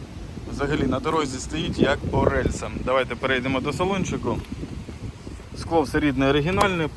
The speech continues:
По салону у нас чорний шкіряний салон, електродзеркала, склопідйомники, шкіряне мультикермо, дев'яносто дві тисячі кілометрів пробігу. Ось такий міні-куперовський прикольчик, спідометр по центру, мультимедійка, гарна музика,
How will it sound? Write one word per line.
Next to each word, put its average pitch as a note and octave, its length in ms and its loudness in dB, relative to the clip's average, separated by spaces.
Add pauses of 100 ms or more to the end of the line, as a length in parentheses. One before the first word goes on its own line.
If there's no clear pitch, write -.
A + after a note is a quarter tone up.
По D#3+ 140 4
салону C#3+ 520 6
у - 20 -4
нас - 320 -8
чорний C#3 320 0
шкіряний D3+ 420 -6
салон, G3 380 -2 (440)
електродзеркала, C#3+ 800 4
склопідйомники, D3+ 920 2
шкіряне C3 440 6
мультикермо, D#3+ 760 2 (360)
дев'яносто C#3 580 2
дві C3 160 0
тисячі B2 420 -6
кілометрів C3 540 -2
пробігу. F3 560 2 (680)
Ось - 100 -16
такий A#2 400 -8 (220)
міні-куперовський B2 840 -2
прикольчик, B2+ 580 -2
спідометр D#3+ 800 -2
по E3 100 0
центру, D3 600 -2 (160)
мультимедійка, D3 880 -2
гарна C3+ 320 0
музика, C#3 640 -2